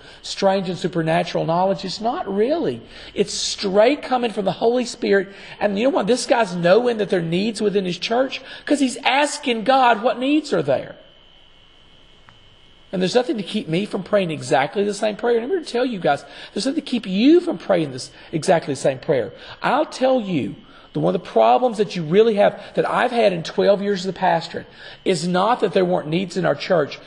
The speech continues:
but there were some people who were always gonna tell you about their needs every time they had one. If they had a hangnail, you're gonna know about it.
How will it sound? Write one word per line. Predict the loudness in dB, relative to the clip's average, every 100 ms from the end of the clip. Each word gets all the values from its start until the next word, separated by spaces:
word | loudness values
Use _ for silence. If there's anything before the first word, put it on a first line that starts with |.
| -20 -2
but | 0
there | 2
were | 2
some | 0 -2
people | -2 0 2
who |
were | 0 0
always | 4 4 6 4 2
gonna | -6
tell | -6 -2 0
you | 0 0
about | 0 0 0
their | -2
needs | -2 -4 -6 -10 -4
every | -2 -2
time | -4 -2
they | -2
had | -2 -4
one. | -8 -16 -18 -20 -12
If | -2
they | 0
had | 2
a |
hangnail, | 0 -2 0 0 0 0 0
you're | -2
gonna | -4
know | -2 -2 -2
about | -6 -12 -14
it. | -20